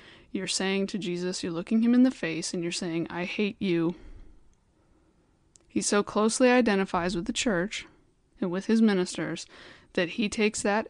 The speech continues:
as a facial insult to himself. Okay.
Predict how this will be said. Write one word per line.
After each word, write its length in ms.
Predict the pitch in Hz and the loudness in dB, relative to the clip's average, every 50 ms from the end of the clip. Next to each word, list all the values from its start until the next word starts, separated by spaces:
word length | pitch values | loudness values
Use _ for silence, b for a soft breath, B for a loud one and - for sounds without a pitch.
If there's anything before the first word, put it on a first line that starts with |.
| - - | -8 -8
as 180 | 175 170 - - | -8 -6 -6 -6
a 320 | - 196 185 185 208 - _ _ _ _ _ _ _ _ _ _ | -6 -6 -6 -8 -10 -12 _ _ _ _ _ _ _ _ _ _
facial 680 | _ - - - 262 226 202 - - 277 269 262 277 b b b b b b b b b b _ _ _ _ _ _ - - _ _ - | _ -20 -4 -2 0 0 0 2 2 4 4 4 2 b b b b b b b b b b _ _ _ _ _ _ -20 -20 _ _ 0
insult 640 | 247 220 208 185 - - - - - - - - - - - - | 2 4 4 4 2 0 0 -4 -6 -8 -12 -16 -20 -20 -16 -8
to 160 | - - 180 | -4 -2 -2
himself. 840 | 175 - 220 190 196 - - - - - 151 - - - - - - b b b b b b b b b b b b - - - - - - - _ _ _ _ - - - - - _ _ - 202 | -2 0 -2 -2 -2 -2 -4 -2 -2 -2 -4 -4 -8 -10 -14 -16 -14 b b b b b b b b b b b b -20 -20 -20 -20 -20 -20 -20 _ _ _ _ -20 -20 -20 -20 -20 _ _ -8 -6
Okay. 360 | 190 - - 160 160 175 | -6 -6 -6 -8 -8 -8